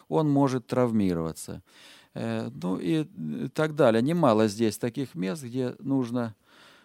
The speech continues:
э, очень внимательными быть. Мы детей, когда детские заезды здесь, предупреждаем, и воспитателей тоже, чтобы они бодрствовали и следили непрестанно за своими детьми.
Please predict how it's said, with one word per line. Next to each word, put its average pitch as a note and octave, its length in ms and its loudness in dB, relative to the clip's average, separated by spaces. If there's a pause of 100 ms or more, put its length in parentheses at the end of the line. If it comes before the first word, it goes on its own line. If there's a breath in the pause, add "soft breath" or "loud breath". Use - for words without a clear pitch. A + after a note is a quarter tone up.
э, B2 220 -10
очень B2+ 340 2
внимательными G2 960 2 (160)
быть. G#2 300 -2
Мы D#3 140 2
детей, C3 460 4
когда G#2+ 500 2
детские A2+ 560 0
заезды G#2 460 0
здесь, G2 220 -2
предупреждаем, B2 1000 0 (440 loud breath)
и C3+ 140 0
воспитателей D3 800 0
тоже, C#3+ 340 -2
чтобы A2+ 380 -4
они A#2 240 0
бодрствовали C#3+ 640 -2
и C#3+ 200 -2
следили C3+ 720 0
непрестанно C3 760 0
за A2 140 -6
своими A2 400 -4
детьми. G2 520 -10